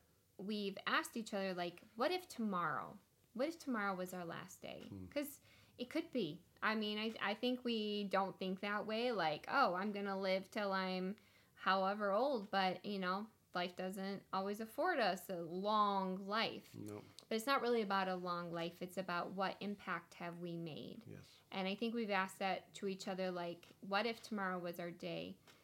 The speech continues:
Speaker 1: Would we have any regrets?
Speaker 2: Hmm.
Speaker 1: Would we, you know?" And I think, you know, looking at our life, we're like, you know, as long as you're, like, pursuing the things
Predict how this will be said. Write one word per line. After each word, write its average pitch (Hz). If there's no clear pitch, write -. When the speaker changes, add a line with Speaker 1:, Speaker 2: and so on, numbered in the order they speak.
Speaker 1:
Would 202
we 214
have 185
any 180
regrets? -
Speaker 2:
Hmm. 101
Speaker 1:
Would 190
we, 180
you 240
know?" 175
And 240
I 220
think, 240
you 240
know, 208
looking 214
at 202
our 196
life, 220
we're 190
like, 180
you 226
know, 214
as 202
long 269
as 370
you're, 285
like, 196
pursuing 202
the 202
things 190